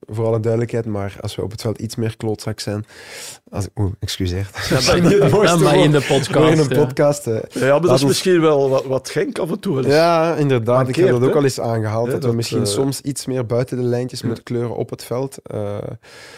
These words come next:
Speaker 1: en ik zeg het, als je echt topclub wilt zijn, dan moet je soms op tafel durven kloppen en
Speaker 2: Mhm.
Speaker 1: zeggen van: "Nee, dit gaat misschien voor de rest, maar niet voor ons Genk."
Speaker 2: Ja.
Speaker 1: En dat moet, dat moet, maar dat is iets wat moet groeien, hè. Genk is een heel jonge club. Maar, eh, ik zeg het, gaat, eh, ik ga blij zijn om, eh, terug te zijn op het Lottopark. Ik ga blij zijn dat ik terug kan gaan met drie punten.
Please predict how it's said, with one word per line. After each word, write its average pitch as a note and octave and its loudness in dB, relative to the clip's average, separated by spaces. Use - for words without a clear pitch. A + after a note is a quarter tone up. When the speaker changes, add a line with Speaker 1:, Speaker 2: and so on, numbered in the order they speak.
Speaker 1:
en A#2 0
ik G#2 0
zeg A2 -2
het, A#2 -4
als A2 -6
je G2 -4
echt - -2
topclub B2+ -2
wilt A#2 -2
zijn, A#2+ 0
dan A#2+ 0
moet A2+ 0
je G#2+ -2
soms A#2 -2
op G#2+ -6
tafel A#2 0
durven A2+ -2
kloppen A#2 -2
en A2+ 2
Speaker 2:
Mhm. A#2+ 2
Speaker 1:
zeggen G#2+ 0
van: G2 -2
"Nee, A2 -2
dit A2+ -2
gaat - -6
misschien A2 -2
voor G2 -2
de F#2 -2
rest, A2 -2
maar G#2+ -2
niet G#2+ -2
voor G2+ -8
ons A2 0
Genk." G2+ -4
Speaker 2:
Ja. A2+ -8
Speaker 1:
En A2 -2
dat G#2+ 2
moet, A2 0
dat A2+ 2
moet, A#2 -2
maar C3 2
dat C#3 2
is C#3+ 0
iets C#3 0
wat C#3 4
moet C3 2
groeien, C3 2
hè. B2 4
Genk A#2 0
is A#2 -2
een A2 0
heel A2 0
jonge A2 -2
club. C3+ -8
Maar, G2+ 0
eh, F#2+ -2
ik F#2+ -6
zeg F#2+ -6
het, F#2 -8
gaat, - -12
eh, F2+ -8
ik - -12
ga A#2 0
blij A#2 4
zijn B2+ 2
om, B2 -2
eh, A#2+ -2
terug A#2+ -8
te B2 -4
zijn A#2+ 0
op A2+ -2
het G#2+ -6
Lottopark. B2 -4
Ik A2+ -6
ga A2+ -4
blij G#2 -2
zijn G#2 -6
dat G2+ -10
ik - -20
terug A#2 -8
kan G#2+ -6
gaan G2 -6
met G2 -8
drie G#2 -12
punten. C3 -12